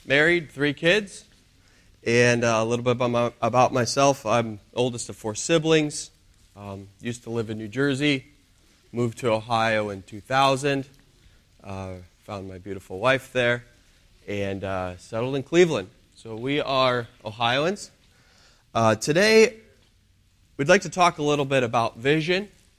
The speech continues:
and relating vision to revival, but also about what vision really means, true vision.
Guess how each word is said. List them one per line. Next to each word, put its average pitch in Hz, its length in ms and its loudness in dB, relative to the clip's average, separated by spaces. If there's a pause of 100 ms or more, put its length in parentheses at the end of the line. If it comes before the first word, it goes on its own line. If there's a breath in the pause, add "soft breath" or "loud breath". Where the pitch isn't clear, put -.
(680)
and 139 480 2
relating 165 600 4
vision 135 840 6 (120)
to 143 120 -2
revival, 139 600 4 (1300 soft breath)
but 131 120 2
also 214 360 6
about 160 320 6
what 160 180 4
vision 160 360 2
really 156 220 4
means, 131 540 0
true 202 260 2
vision. 127 380 2